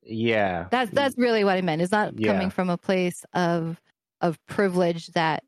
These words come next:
Speaker 2: most, you know,
Speaker 1: Gotcha,
Speaker 2: white
Speaker 1: yeah.
Speaker 2: kids have. That's really what I mean.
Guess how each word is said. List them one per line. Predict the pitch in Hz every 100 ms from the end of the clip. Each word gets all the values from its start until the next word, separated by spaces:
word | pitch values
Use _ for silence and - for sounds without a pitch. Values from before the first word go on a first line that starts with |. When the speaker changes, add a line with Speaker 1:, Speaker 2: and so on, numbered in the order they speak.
| -
Speaker 2:
most, | 175 175 175 170 160 -
you | 190
know, | 170 151
Speaker 1:
Gotcha, | - 185
Speaker 2:
white | 180 175
Speaker 1:
yeah. | 175
Speaker 2:
kids | 175 143
have. | - -
That's | 175 190 170 -
really | 160 143 139
what | 139
I |
mean. | 139 143 113